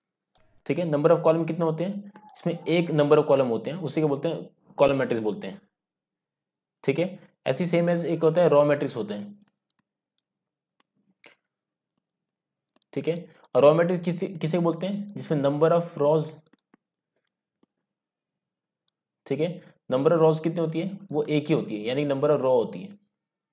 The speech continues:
ठीक है, एक ही रॉ होती है, उसे क्या कहते हैं? रॉ मैट्रिक्स बोलते हैं। और या देखो, न-, कॉलम मैट्रिक्स में क्या हो गया?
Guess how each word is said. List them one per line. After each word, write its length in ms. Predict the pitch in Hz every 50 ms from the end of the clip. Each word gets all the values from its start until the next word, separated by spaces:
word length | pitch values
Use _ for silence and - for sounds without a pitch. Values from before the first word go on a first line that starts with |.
| _ _ _ _ _ _ _ _ _ _ _ _ _ _ _ _ _ _ _ _ _ _ _ _ _ _ _ _ _ _ _ _ -
ठीक 160 | - 139 -
है, 220 | 180 202 202 - - _ _ -
एक 220 | 143 147 151 151 175
ही 120 | 170 165 - - -
रॉ 160 | 127 139 151 165
होती 200 | 160 156 160 165
है, 60 | 185 190
उसे 240 | 190 139 - 160 160
क्या 160 | 151 147 147 143
कहते 240 | 143 131 - 156
हैं? 180 | 190 208 202 - _ _ _ _ _ _ _ _ _ _ _ _ _ _ -
रॉ 140 | 131 139 139
मैट्रिक्स 260 | 131 127 123 120 113
बोलते 240 | 107 104 98 - 98
हैं। 120 | 95 - - - _ _ _ - -
और 60 | 131
या 120 | 135 151 - - - - -
देखो, 500 | 147 131 - 156 156 160 160 170 147 107 92
न-, 260 | 120 123 - - -
कॉलम 260 | - 151 151 160 170
मैट्रिक्स 260 | 175 170 170 170 170
में 80 | 180 175
क्या 100 | 180 170
हो 80 | 165
गया? 180 | 156 165 180